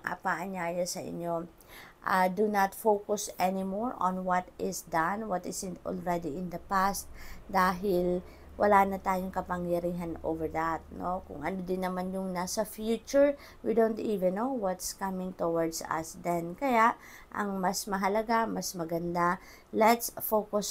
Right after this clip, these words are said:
on the present time, on the present moment. Embrace whatever it is that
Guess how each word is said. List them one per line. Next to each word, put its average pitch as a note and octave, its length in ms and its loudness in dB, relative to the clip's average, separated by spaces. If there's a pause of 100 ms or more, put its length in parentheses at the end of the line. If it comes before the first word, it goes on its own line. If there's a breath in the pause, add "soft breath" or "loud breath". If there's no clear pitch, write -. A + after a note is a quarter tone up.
on F#3+ 320 -2
the F3 80 -2
present E3+ 800 -4
time, D#3+ 420 -4
on F3 160 -6
the E3 80 -8
present D#3+ 480 -6 (140)
moment. D#3+ 500 -4
Embrace G3 800 2 (320 loud breath)
whatever G#3 480 10
it - 240 -2
is F3+ 380 2
that E3+ 340 2